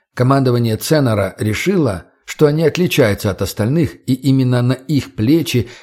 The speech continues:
теперь легла ответственность за все оставшееся человечество.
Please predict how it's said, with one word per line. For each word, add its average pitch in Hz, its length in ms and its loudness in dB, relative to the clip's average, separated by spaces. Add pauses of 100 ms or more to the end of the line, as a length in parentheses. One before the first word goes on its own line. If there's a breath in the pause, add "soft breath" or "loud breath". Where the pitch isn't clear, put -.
(160 loud breath)
теперь 147 300 0
легла 135 320 2
ответственность 131 840 -2
за 113 220 0
все 170 220 0
оставшееся 127 600 -2
человечество. 120 800 -4